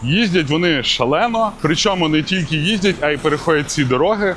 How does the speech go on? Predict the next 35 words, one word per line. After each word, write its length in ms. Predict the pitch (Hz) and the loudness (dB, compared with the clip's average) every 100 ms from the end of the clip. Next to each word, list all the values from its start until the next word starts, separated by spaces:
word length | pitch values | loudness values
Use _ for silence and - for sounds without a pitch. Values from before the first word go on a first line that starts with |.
| - | -2
Ніхто 500 | 175 180 - 202 160 | -2 -2 -2 -2 -2
взагалі 300 | - 180 160 | -2 0 0
ні 100 | 156 | 0
на 100 | 170 | 0
кого 220 | 175 147 | 0 0
не 120 | 143 | 2
дивиться, 400 | 190 233 220 170 | 2 0 0 0
при 160 | 139 139 | 0 0
цьому 220 | 202 202 | 0 0
вони 240 | 147 165 | 0 0
якось 380 | 156 160 160 143 - | 0 0 0 -2 -2
умудряються 680 | 143 135 165 170 - 147 | 0 2 0 -2 -2 -2
не 100 | 135 | 0
дуже 260 | 131 165 143 | 0 0 0
багато 300 | 135 135 131 | 0 0 -2
людей 320 | 117 135 135 | 0 0 0
збивати. 520 | 113 131 113 87 - 90 - | -2 0 0 -2 -6 -16 -4
Те, 120 | 190 | -2
що 160 | - 139 | 0 0
більш 280 | 147 165 | 0 -2
за 120 | 113 120 | -2 -2
все 380 | - - 233 | -2 -2 0
лякає, 400 | 262 226 123 98 | 0 0 -2 -2
навіть 200 | 147 190 | -2 -2
не 80 | 170 | -2
те, 140 | 185 180 | 0 -4
як 140 | - | 0
вони 180 | 147 147 | 2 2
їздять, 420 | 117 104 80 85 - _ _ - - | 2 -2 -2 -8 -10 _ _ -14 -4
а 100 | 123 | -2
в 60 | |
якому 460 | 139 165 196 175 143 | 0 0 0 0 -2
стані 400 | - 170 202 175 | -2 -2 -2 -2
тут 320 | - 165 - | -2 -4 -2
тачки. 460 | 120 104 - 87 | -2 -2 -6 -6